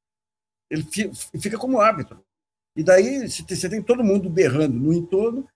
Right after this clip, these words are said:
e ele tentando administrar os conflitos, né? Mas se não conseguir, digamos, nessa questão da reforma,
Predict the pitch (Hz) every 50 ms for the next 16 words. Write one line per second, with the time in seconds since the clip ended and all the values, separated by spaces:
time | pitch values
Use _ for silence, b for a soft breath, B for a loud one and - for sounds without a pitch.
0 | _ _ - 165 180 214 226 220 247 233 208 226 226 233 240 247 240 214 185 135
1 | 160 - 196 196 208 208 196 - - - - 160 165 185 202 214 208 - _ _
2 | _ _ _ _ - 175 - - 262 262 208 - 190 220 - - - - 120 143
3 | 160 160 _ _ _ _ _ _ _ _ - 170 202 196 - - - 311 302 302
4 | 262 214 - 214 196 - - 160 139 147 170 170 123 135 147 156 151 131 107 117
5 | 135 180 196 190 - 165 - 147 117 - - 139 135 123 117 - 117 104 - -
6 | 120 117 117 117 110 98 95 80 -